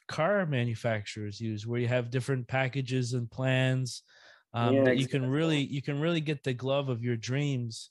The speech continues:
Speaker 1: Um, and, and I guess, I guess what I wanted to, to get into is, how long have you been viewing what you do, whether, uh, it's been tailoring or whether it's been making gloves, as a craft? Like, have you,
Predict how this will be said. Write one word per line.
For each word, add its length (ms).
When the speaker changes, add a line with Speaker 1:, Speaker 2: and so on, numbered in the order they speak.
Speaker 1:
Um, 600
and, 480
and 520
I 140
guess, 420
I 80
guess 300
what 140
I 60
wanted 340
to, 260
to 180
get 180
into 380
is, 200
how 220
long 240
have 160
you 120
been 240
viewing 540
what 180
you 140
do, 260
whether, 480
uh, 260
it's 120
been 200
tailoring 760
or 200
whether 280
it's 120
been 220
making 280
gloves, 360
as 240
a 80
craft? 800
Like, 220
have 160
you, 260